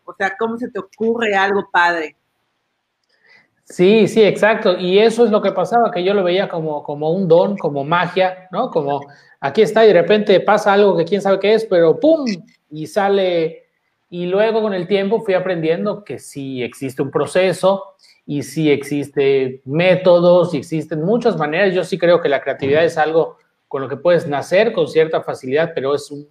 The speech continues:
Speaker 2: un músculo y es algo que se desarrolla. Y, y la verdad es que cuando tú ves a alguien que lleva muchos años haciéndolo,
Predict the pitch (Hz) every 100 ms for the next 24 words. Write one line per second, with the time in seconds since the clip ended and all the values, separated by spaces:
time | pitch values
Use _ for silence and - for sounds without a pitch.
0 | _ 147 147 202 220 202 160 147 151 151
1 | 151 147 117 127 123 123 131 196 240 202
2 | - _ _ _ _ _ _ - 147 147
3 | 147 143 151 _ _ _ _ _ _ 180
4 | 180 185 180 170 175 175 214 226 220 208
5 | 208 175 165 160 214 220 - 170 170 165
6 | 147 151 180 175 165 214 220 190 180 180
7 | 170 170 175 160 175 202